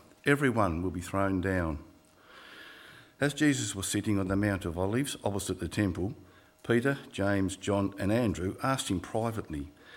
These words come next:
"Tell us, when will these things happen? And what will be the sign that they are all about to be fulfilled?" Jesus said to them, Watch out that no one deceives you. Many will come in my name, claiming,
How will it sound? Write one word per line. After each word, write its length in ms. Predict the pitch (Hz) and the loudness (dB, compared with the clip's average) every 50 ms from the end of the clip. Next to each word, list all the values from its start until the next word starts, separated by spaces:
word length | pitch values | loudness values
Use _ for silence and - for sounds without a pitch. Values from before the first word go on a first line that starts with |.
| - - - - _ _ | -20 -20 -20 -20 _ _
"Tell 240 | - - 185 170 131 | -6 -2 2 4 4
us, 320 | 101 85 76 - - - - - - - | 4 2 0 -2 -8 -12 -14 -18 -10 -2
when 220 | - 147 175 180 160 | 0 2 4 4 4
will 80 | 127 | 2
these 320 | 113 120 123 123 117 120 - | 2 2 2 2 0 -2 -2
things 260 | - 110 104 101 - | 0 0 0 0 0
happen? 440 | - - 110 107 - 90 73 69 69 - - - - - - - - - - - - - _ | -2 -2 -2 -2 -2 -2 -4 -4 -6 -8 -14 -20 -20 -20 -20 -20 -20 -20 -20 -20 -20 -14 _
And 120 | - 95 110 | -2 2 2
what 160 | 135 143 - | 2 2 2
will 80 | 123 | 0
be 140 | 107 110 110 | -2 0 -2
the 140 | 98 92 87 | -2 -2 -4
sign 320 | - - 117 107 104 87 85 | -4 -2 0 0 2 0 0
that 160 | 92 92 87 | -2 -2 -2
they 160 | 98 95 95 | 0 0 0
are 140 | 95 98 107 | 2 2 2
all 180 | 110 107 98 95 | 0 0 0 -2
about 300 | 82 98 104 104 98 - | 0 0 0 -2 -2 -4
to 80 | 85 | -4
be 120 | 87 98 90 | -4 -4 -4
fulfilled?" 600 | 90 - 87 - - 117 110 101 90 76 71 - - - - - - _ - - _ _ _ _ _ - - - - - - - - _ | -4 -6 -8 -4 -2 0 0 2 0 -2 -4 -8 -12 -20 -20 -20 -20 _ -20 -20 _ _ _ _ _ -20 -20 -20 -20 -20 -20 -20 -20 _
Jesus 320 | - - 139 123 - 101 90 | -2 0 0 0 0 -2 -4
said 260 | - - 110 101 92 | -2 0 0 -2 -2
to 60 | - 82 | -4 -4
them, 220 | 80 82 76 80 - - - - - - - - - - - - _ _ _ - | -2 -2 -2 -4 -6 -10 -16 -20 -20 -20 -20 -20 -20 -20 -20 -20 _ _ _ 0
Watch 200 | 147 151 151 - | 2 2 4 4
out 220 | 131 104 82 82 - | 2 2 2 0 -4
that 160 | - - - | -6 -6 -4
no 180 | 101 104 104 101 | -2 -2 -2 0
one 160 | 101 98 95 | 0 -2 -2
deceives 520 | 90 90 - - - 95 95 90 80 - | -2 -4 -2 0 0 2 2 2 0 -2
you. 200 | 76 73 73 80 92 - - - - - - - _ _ _ - | -4 -4 -6 -6 -10 -12 -18 -20 -20 -20 -20 -20 _ _ _ 0
Many 280 | 123 139 165 185 175 | 2 4 4 4 4
will 120 | 156 139 123 | 2 2 0
come 260 | - - 131 117 117 | -2 -2 -2 0 0
in 100 | 113 107 | 2 0
my 200 | 110 107 107 104 | 0 0 0 0
name, 440 | 104 107 110 110 104 95 80 71 - - - - | 0 0 0 0 0 0 -2 -4 -6 -10 -14 -10
claiming, 500 | - - 117 117 110 90 78 76 76 | -6 -2 0 0 0 0 -2 -4 -6